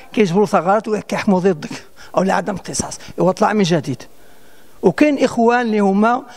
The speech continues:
عملوا م-، أملاك وعملوا ع-، عقارات، جات وزارة ال-، وزارة التجهيز وز-، وبعض الوزارات آخرين وصبحوا لهم مشكل، صبحوا لا شيء،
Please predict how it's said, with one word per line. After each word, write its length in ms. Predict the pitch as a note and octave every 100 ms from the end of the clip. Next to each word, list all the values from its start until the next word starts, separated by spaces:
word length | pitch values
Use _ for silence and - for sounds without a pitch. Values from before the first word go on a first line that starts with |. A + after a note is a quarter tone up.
| - - -
عملوا 340 | - E3 G#3+ A#3
م-، 140 | G3+ -
أملاك 720 | - G3 E3+ F#3 G#3 G#3 - -
وعملوا 320 | F3+ F#3 F#3+
ع-، 200 | F#3+ F#3+ F3 F3 -
عقارات، 560 | E3+ - F3+ F3+ G#3+ G#3+ - - - - - - - - - - -
جات 300 | F3 G3 G#3+
وزارة 320 | F#3+ F3+ G3 F#3
ال-، 200 | D#3+ F3
وزارة 260 | - F3 G3 -
التجهيز 580 | E3 C3+ D3+ G#3 G3 - - - -
وز-، 220 | F#3 -
وبعض 260 | F#3+ F#3 F#3+
الوزارات 580 | F#3 F3+ D#3 F3 F#3 -
آخرين 480 | E3 - F3+ G3 G3+ - -
وصبحوا 420 | E3 E3 F3+ -
لهم 240 | F#3+ F#3 F3
مشكل، 420 | D3 - G#3 -
صبحوا 300 | - F3+ F#3+
لا 140 | F#3+
شيء، 260 | F3+ - -